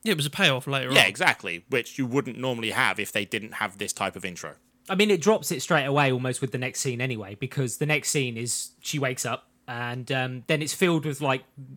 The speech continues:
Speaker 3: when she's going through the house, there's, like, comments of, "Oh, you're back to normal
Speaker 2: The daughter,
Speaker 3: today." And
Speaker 2: the daughter, uh, the sister.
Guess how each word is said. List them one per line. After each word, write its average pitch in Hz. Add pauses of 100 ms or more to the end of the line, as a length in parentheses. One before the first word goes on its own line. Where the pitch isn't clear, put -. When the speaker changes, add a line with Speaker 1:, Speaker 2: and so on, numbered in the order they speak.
Speaker 3:
when 160
she's 143
going 147
through 139
the 127
house, 143
there's, 135
like, 127
comments 131
of, 123
"Oh, 208
you're 196
back 185
to 175
normal 196
Speaker 2:
The 135
daughter, 127
Speaker 3:
today." 120
And 117
Speaker 2:
the 117
daughter, 120
uh, 120
the 113
sister. 117